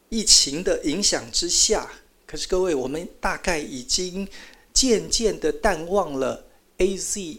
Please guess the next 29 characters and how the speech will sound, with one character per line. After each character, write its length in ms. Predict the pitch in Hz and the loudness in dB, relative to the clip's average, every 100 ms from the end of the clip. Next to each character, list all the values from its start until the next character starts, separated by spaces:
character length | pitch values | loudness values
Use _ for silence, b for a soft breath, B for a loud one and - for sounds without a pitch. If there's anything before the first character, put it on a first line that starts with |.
| - | -8
疫 220 | 202 160 | -6 -6
苗 600 | 120 110 101 104 117 170 - _ | -4 -4 -4 -6 -8 -12 -20 _
这 120 | - | -4
个 80 | 214 | -2
成 240 | 113 110 113 | -2 -4 -4
就 200 | 156 131 | -2 -2
了。 140 | - - _ b b b b | -6 -16 _ b b b b
你 80 | 208 | 0
记 120 | 254 | 2
得 140 | 220 | 2
他 100 | 208 | 0
刚 300 | 208 247 247 | 2 2 2
刚 180 | 247 254 | 4 2
推 220 | 247 262 | 4 4
出 220 | 247 - 247 | 4 2 2
的 100 | 214 | 0
时 160 | - | 0
候， 220 | - 196 | 0 0
很 260 | 143 - 156 | 0 -2 -2
多 140 | 247 | 2
人 160 | 247 202 | 4 2
非 280 | - - 285 | 0 0 2
常 220 | 180 170 | 0 0
佩 180 | - 208 | 0 0
服、 400 | - 151 156 160 | -2 0 2 0
非 240 | 160 196 | -2 -2
常 220 | 190 143 | 0 -4
感 240 | - 117 113 | -6 -6 -4
念， 240 | 180 247 | -4 -4